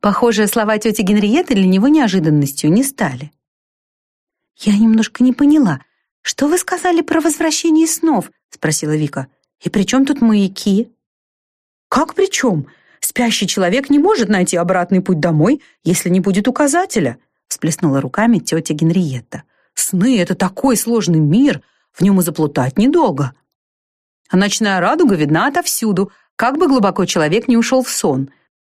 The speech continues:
Стоит лишь ухватиться за радугу, и она всегда приведёт домой. Она маяк для тех, кто плавает по сновидениям, понимаешь?» «Хорошо», начала рассуждать Вика,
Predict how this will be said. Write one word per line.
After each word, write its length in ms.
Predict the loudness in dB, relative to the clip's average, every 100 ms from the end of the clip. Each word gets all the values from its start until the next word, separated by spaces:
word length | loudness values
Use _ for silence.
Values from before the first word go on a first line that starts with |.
| _ _ -8
Стоит 280 | -2 0
лишь 180 | 0 -2
ухватиться 540 | -2 -2 0 -2 -2 -2
за 160 | 0
радугу, 460 | 0 0 0 -2 -4 _ _
и 60 | 0
она 200 | 2 0
всегда 360 | -4 -4 -4
приведёт 420 | 0 0 2 2
домой. 440 | 2 2 2 2 -2 _ _
Она 260 | -2 0 2
маяк 440 | 2 0 0 0
для 180 | -2 -2
тех, 200 | -4 -6
кто 160 | -4 -4
плавает 420 | -2 -2 -2 -4
по 60 | -4
сновидениям, 680 | 0 0 2 0 0 -4
понимаешь?» 600 | -2 2 2 2 0 -4 -10 _ _ _ _ _ _ _ _ _ _
«Хорошо», 680 | -4 -2 -2 -2 -2 -4 -4 _ _ -4
начала 300 | -4 -2 -2
рассуждать 500 | -4 -6 -6 -4 -2
Вика, 300 | -4 -6